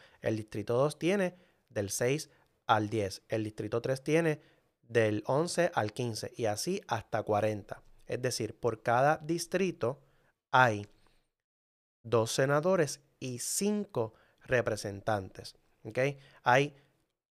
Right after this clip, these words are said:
eh, ocho distritos senatoriales y cuarenta distritos representativos. Así que, de la misma manera que les expliqué ahorita, que,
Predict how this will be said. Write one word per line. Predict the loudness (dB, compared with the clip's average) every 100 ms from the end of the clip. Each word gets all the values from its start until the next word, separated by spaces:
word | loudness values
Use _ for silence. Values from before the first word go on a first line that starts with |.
| -2
eh, | 2 4
ocho | 4 0 0 0
distritos | 0 -2 -2 0
senatoriales | 2 0 2 2 4 4 2 -4 -6
y | -8 -6
cuarenta | -2 4 4 4 4 2 0 -4 -6 -6 -20 -20 _ _ _ _ _ -10
distritos | -2 -2 0 0 0 0
representativos. | -2 -2 -6 -4 -4 -4 -10 -10
Así | -10 -4
que, | 0 0 -2 -20 _ _ _
de | 2 4
la | 4
misma | 0 -4 -6 -2 0
manera | 0 2 2 2 0
que | -2
les | -4 -6
expliqué | -8 -8 -4
ahorita, | 0 0 -2 -6 -6 _ _ -12
que, | -8 -4 -4 -6